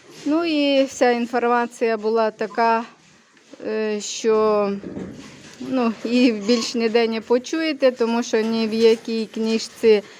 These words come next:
не прочитаєте. Це люди розказували все з свого досвіду, ділилися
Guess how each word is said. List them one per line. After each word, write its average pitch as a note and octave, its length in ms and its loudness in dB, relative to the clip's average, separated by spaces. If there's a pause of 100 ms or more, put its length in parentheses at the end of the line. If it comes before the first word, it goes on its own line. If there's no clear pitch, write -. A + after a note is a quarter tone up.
(100)
не A3 140 -2
прочитаєте. C4 1040 0 (440)
Це A3+ 420 2
люди B3 480 2
розказували G#3+ 840 -2
все A3 300 -4
з - 120 -14
свого G#3+ 340 -4
досвіду, C#4 800 0 (460)
ділилися A3+ 960 2